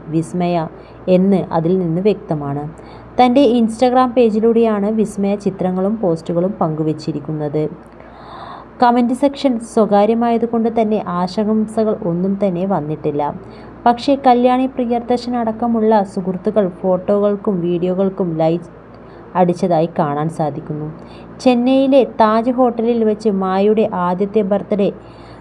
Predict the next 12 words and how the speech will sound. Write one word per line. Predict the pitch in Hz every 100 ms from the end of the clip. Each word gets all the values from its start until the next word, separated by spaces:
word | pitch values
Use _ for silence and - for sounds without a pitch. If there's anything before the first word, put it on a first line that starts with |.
| - - 180
ഗ്രാൻഡായി | 214 214 233 240 254 247 226
സെലിബ്രേറ്റ് | 220 190 185 208 214 220
ചെയ്ത | 220 208 190
ഓർമ്മകളെക്കുറിച്ച് | 175 180 190 208 202 202 196 185 160 165
മുമ്പ് | 175 180 196 165
ദുൽഖർ | 170 165 208 202
സൽമാൻ | 208 202 196 190
പങ്കുവച്ച | 185 190 190 190 165 175
ഓർമ്മകളും | 165 165 180 180 156 - - - - - 247
ഈ | 269 247
അവസരത്തിൽ | 226 226 220 214 175 165
വീണ്ടും | 170 170 180